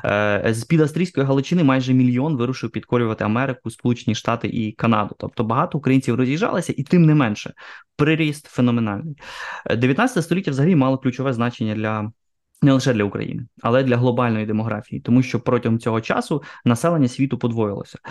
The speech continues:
Е, на це було кілька причин, і головна з них, е, дуже-дуже прозаїчна. Е, держави, бюрократії врешті взялися рахувати своїх, е, громадян і підданих, з'явились тоді перші переписи,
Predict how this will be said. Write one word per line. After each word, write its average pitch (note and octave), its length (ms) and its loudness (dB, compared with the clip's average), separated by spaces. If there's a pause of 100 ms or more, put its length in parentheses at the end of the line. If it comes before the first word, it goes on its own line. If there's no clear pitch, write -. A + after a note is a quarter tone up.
(260)
Е, G#2 260 2
на B2 120 4
це G#3+ 100 0
було F3 160 4
кілька C#3+ 240 2
причин, A#2+ 400 -4
і A2+ 60 -2
головна B2 360 2
з - 100 -6
них, C#3+ 220 -2
е, A2 200 0
дуже-дуже A#2+ 500 -2
прозаїчна. A2+ 560 -4 (400)
Е, G#2 200 -2
держави, D3+ 540 0
бюрократії B2 600 -2
врешті B2 400 -2
взялися A#2 400 -2
рахувати A#2 420 -2
своїх, A2 420 -4
е, G#2 260 -2
громадян A2+ 440 2
і - 40 -4
підданих, F#3+ 420 0 (320)
з'явились C3+ 340 2
тоді A2 180 -6
перші - 300 -4
переписи, C#3+ 560 -4